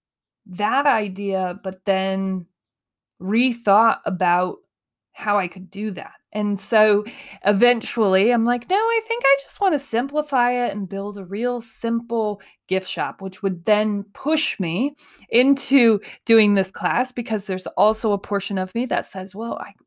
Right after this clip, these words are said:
maybe would wanna help teach people how to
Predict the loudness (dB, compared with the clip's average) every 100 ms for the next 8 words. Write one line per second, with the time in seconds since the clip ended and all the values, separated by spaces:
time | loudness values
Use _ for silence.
0 | _ _ _ -4 0 2 2 0 0 0
1 | -2 2 2 2 -4 _ _ _ _ _
2 | -2 2 2 -2 -6 -4 -6 -4 -6 -6